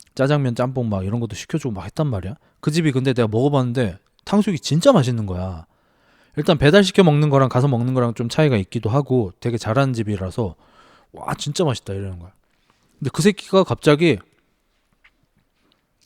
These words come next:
"아이씨, 분식집 탕수육보다 맛없네." 이러는 거야. 근데 그걸 나도 그 친구랑 같이 먹어봤어. 그 친구가 그때 조선대였나? 거기를 다녀서 그 광주에 조선대 앞에 무슨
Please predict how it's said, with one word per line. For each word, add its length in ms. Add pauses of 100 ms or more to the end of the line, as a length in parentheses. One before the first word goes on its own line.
"아이씨, 440
분식집 840
탕수육보다 580
맛없네." 420
이러는 340
거야. 380 (960)
근데 160
그걸 380
나도 280
그 80
친구랑 300
같이 180
먹어봤어. 640
그 80
친구가 300
그때 300
조선대였나? 720
거기를 280
다녀서 600 (840)
그 240
광주에 720
조선대 400
앞에 240
무슨 360